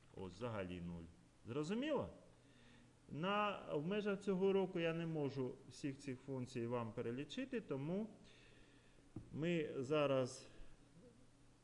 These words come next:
відкриємо підручник на сторінці після параграфу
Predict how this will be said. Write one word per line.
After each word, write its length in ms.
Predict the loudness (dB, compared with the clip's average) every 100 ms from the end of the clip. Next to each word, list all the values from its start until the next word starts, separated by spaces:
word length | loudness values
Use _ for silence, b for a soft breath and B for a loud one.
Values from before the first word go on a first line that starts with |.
| -12
відкриємо 720 | -8 -2 2 4 4 2 0
підручник 760 | -2 -2 0 0 0 -2 -8 -6
на 140 | -6
сторінці 540 | -4 -2 0 -2 -4 -6
після 380 | -6 -4 -2
параграфу 800 | 0 0 0 0 -2 -6 -6 -8